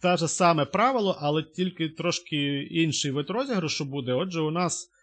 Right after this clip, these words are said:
е, команда захисту, у неї два тайм-аути, і у нас четвертий гол для команди атаки. І в цей момент команда захисту бере тайм-аут.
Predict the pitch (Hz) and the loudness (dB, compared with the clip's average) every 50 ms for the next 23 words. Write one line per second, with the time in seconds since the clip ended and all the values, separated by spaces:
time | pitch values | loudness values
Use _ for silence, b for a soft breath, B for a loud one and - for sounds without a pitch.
0 | _ _ _ _ _ - 117 117 117 117 117 120 120 113 120 147 135 147 170 175 | _ _ _ _ _ -10 -6 -4 -2 -2 0 -2 -4 -4 -4 -2 0 0 0 2
1 | 160 147 131 139 156 175 175 - - 190 190 - - 208 214 233 254 - _ _ | 0 0 2 2 4 2 2 0 -4 -8 -8 -8 -6 -6 -6 -6 -8 -12 _ _
2 | _ _ _ _ _ _ _ - 120 123 135 147 143 139 131 139 143 139 131 127 | _ _ _ _ _ _ _ -10 -6 -4 0 0 0 2 2 0 0 0 0 0
3 | 127 131 147 185 214 226 - - 214 208 196 190 196 _ _ _ _ _ _ _ | 2 2 2 0 0 -2 -4 -4 -4 -4 -4 -6 -8 _ _ _ _ _ _ _
4 | - 147 147 147 143 139 139 135 135 131 131 131 127 135 151 175 185 175 - - | -8 -4 -4 -2 -2 0 0 0 0 0 0 -2 -2 -2 -2 -2 -2 -2 -4 -4
5 | - - 156 165 156 - - 143 139 123 131 147 160 170 151 127 120 131 156 - | -2 0 2 0 2 2 2 0 2 2 2 0 0 0 0 0 0 0 0 -2
6 | - 127 120 123 127 127 120 127 123 123 120 - 123 104 95 - _ - _ _ | -4 -6 -4 -4 -4 -4 -2 -2 -2 -2 -4 -4 -6 -8 -8 -10 _ -20 _ _
7 | _ _ _ _ _ _ _ _ _ _ _ _ _ _ _ _ _ _ _ _ | _ _ _ _ _ _ _ _ _ _ _ _ _ _ _ _ _ _ _ _
8 | _ _ _ _ _ _ _ _ _ _ _ _ _ _ _ _ _ _ _ _ | _ _ _ _ _ _ _ _ _ _ _ _ _ _ _ _ _ _ _ _
9 | _ _ _ _ _ _ _ _ _ _ _ _ _ _ - 175 214 196 - - | _ _ _ _ _ _ _ _ _ _ _ _ _ _ -6 -4 -4 -4 -2 0
10 | 220 214 196 190 190 226 254 262 247 - - 165 156 165 180 180 151 160 143 147 | 2 2 4 4 4 2 2 0 -2 -4 -2 0 0 2 2 2 0 0 2 2
11 | 180 180 - - 147 - - 143 139 147 147 143 - - 135 135 131 135 160 214 | 2 2 2 0 -4 -4 -4 -4 -2 -2 -2 0 0 2 2 2 2 2 2 0
12 | 240 | -2